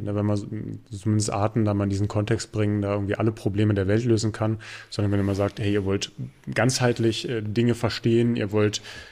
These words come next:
vielleicht die Atmung, die wir jetzt hier auch, äh, theoretisch erklärt haben, mal erfahren, sowohl angeleitet als auch die Techniken, die wir empfehlen, dass man die halt täglich in,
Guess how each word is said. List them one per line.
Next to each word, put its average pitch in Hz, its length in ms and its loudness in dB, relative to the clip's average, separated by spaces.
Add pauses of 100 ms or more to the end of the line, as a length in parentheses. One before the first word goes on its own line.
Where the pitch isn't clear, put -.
vielleicht 113 300 2
die 123 80 2
Atmung, 117 340 4
die 104 120 0
wir 107 100 4
jetzt 101 100 0
hier 110 180 2
auch, 107 200 -2
äh, - 140 -2
theoretisch 113 480 0
erklärt 110 360 0
haben, 107 240 2
mal 101 140 -2
erfahren, 120 580 4
sowohl 107 240 2
angeleitet 110 580 2
als - 180 -4
auch 104 200 -4
die - 140 -4
Techniken, 104 420 -2
die 98 140 0
wir 117 140 2
empfehlen, 107 480 0
dass - 220 -4
man 107 140 -4
die 101 140 -2
halt 98 120 -2
täglich 107 300 -2
in, 95 220 -4